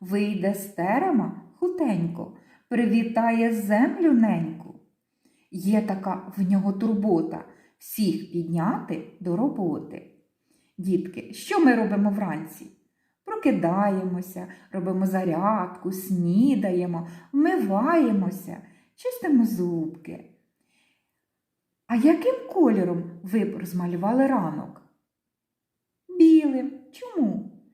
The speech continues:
На небі з'являється сонечко і посилає на землю світло й тепло.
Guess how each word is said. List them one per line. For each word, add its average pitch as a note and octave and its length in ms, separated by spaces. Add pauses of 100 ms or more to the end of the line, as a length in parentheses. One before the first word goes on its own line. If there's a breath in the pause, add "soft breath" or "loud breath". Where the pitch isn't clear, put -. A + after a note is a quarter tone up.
(280 soft breath)
На G3+ 100
небі F3+ 260
з'являється F3 560
сонечко - 760 (240 loud breath)
і G#3+ 100
посилає G#3+ 800
на G3+ 120
землю F#3 400 (240)
світло G#3+ 640
й G#3+ 80
тепло. A3 800